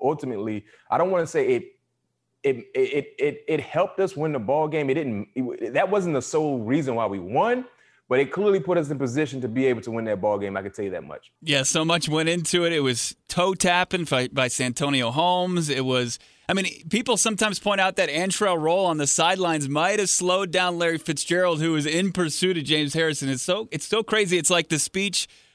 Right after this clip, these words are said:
Speaker 2: from Any Given Sunday. It's a game of inches, and it, it couldn't be more true when you look back at that Super Bowl, Bryant.
Speaker 1: He didn't, he didn't, it wasn't might.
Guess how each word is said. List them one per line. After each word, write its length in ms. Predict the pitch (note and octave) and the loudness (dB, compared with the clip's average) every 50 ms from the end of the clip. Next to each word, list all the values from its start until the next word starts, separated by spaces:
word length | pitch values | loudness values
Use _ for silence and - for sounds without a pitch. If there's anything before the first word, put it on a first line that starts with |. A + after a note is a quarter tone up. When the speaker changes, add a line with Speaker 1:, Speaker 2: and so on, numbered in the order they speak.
| _ | _
Speaker 2:
from 160 | - - E3+ F#3 | -4 -2 0 2
Any 160 | F#3+ G3 F#3 | 2 2 2
Given 280 | D#3+ F#3 F3+ F3 E3 | 2 0 0 0 -2
Sunday. 540 | D3 - - F3 F3+ F3+ E3 E3 D3+ C#3 C3+ | -2 2 2 2 2 2 2 2 2 2 2
It's 120 | C3+ - C#3+ | 0 0 -2
a 40 | |
game 380 | C3+ B2 D3+ D3+ D#3 E3 F3 E3+ | -2 0 0 0 2 2 0 0
of 120 | D3 B2+ | -2 0
inches, 600 | C#3+ D3 D#3+ E3 D3+ - D3+ C#3 B2+ A#2+ A2+ A2+ | 0 0 0 0 0 0 2 2 2 0 -2 -2
and 120 | A#2+ A#2+ B2+ | -2 0 0
it, 160 | C#3 C#3 C#3+ | 0 -2 -2
it 240 | D3+ D#3 E3 E3+ D3+ | -2 -2 -2 -2 -2
couldn't 240 | - F3+ F#3+ F3+ E3+ | -2 -2 -2 -2 -2
be 120 | E3 E3+ | -2 -2
more 200 | D#3 D#3+ D#3+ D#3 | 0 0 -2 -2
true 340 | C#3 - - E3 E3+ E3 D3 | -2 -2 -2 0 0 0 -2
when 180 | C3+ B2+ C#3 C#3 | -2 -2 0 0
you 120 | C#3 C#3+ | 0 0
look 260 | C3 C#3+ D3+ D3+ - | 2 0 -2 -2 0
back 240 | - D3+ C#3+ C3+ - | 0 0 0 2 0
at 80 | C#3 B2 | 0 0
that 180 | C3 B2 B2 | 2 0 0
Super 240 | - - D#3 D3 D#3 | 0 -2 -2 -2 -4
Bowl, 200 | C3 A#2+ A#2+ A2 | -2 -2 -2 -4
Bryant. 280 | G#2+ A#2 A#2 B2 B2+ - _ _ _ _ - | -2 -2 -2 -2 -4 -6 _ _ _ _ -10
Speaker 1:
He 180 | C3 C3 G#3+ B3 | -4 -2 0 0
didn't, 500 | G3+ C#4+ C4+ G#3 C#3+ A2+ G#2 A2 A2+ - - | 2 2 0 0 0 -2 -2 -4 -6 -6 -4
he 140 | C#3 G3+ A#3+ | -2 0 0
didn't, 180 | C#4 A3+ F3 | 0 0 0
it 140 | F3 F3+ F#3+ | 0 0 2
wasn't 280 | G#3 A#3+ A3+ F3+ C3 A#2 | 2 2 0 0 0 -2
might. 400 | G2+ F#2+ A2 C3 D3+ A2 F#2+ | 0 0 0 0 -2 -2 -4